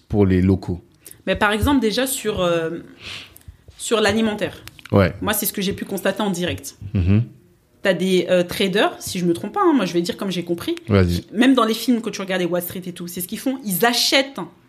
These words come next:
Speaker 2: des matières premières
Speaker 1: Mhm.
Speaker 2: alimentaires
Speaker 1: Mhm.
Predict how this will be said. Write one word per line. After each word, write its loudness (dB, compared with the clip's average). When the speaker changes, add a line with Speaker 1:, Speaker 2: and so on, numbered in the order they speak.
Speaker 2:
des -2
matières 0
premières 0
Speaker 1:
Mhm. 2
Speaker 2:
alimentaires 2
Speaker 1:
Mhm. 0